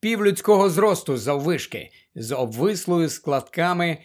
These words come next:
білою шкірою та білим волоссям, яке густо стирчало з кажанячих вух. Він і досі носив на стегнах ту ж саму брудну ганчірку, що й в день їх першої зустрічі,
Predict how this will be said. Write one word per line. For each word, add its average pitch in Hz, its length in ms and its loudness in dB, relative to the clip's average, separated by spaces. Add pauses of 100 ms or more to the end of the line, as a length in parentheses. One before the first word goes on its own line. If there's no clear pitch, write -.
(160)
білою 165 480 2
шкірою 170 520 2
та 135 180 0
білим 165 340 0
волоссям, 165 520 0
яке 113 260 -6
густо 156 500 -4
стирчало 156 640 0
з - 80 -10
кажанячих 127 680 -4
вух. 135 400 -6 (360)
Він 151 400 -2
і 147 100 0
досі 175 540 0
носив 160 640 -2 (360)
на 139 200 0
стегнах 170 560 0
ту 185 140 2
ж - 140 -6
саму 170 320 2
брудну 156 360 0
ганчірку, 147 580 0
що - 180 -2
й 143 60 2
в 120 120 -8
день 180 260 0
їх 170 220 -2
першої 175 460 0
зустрічі, 147 680 -4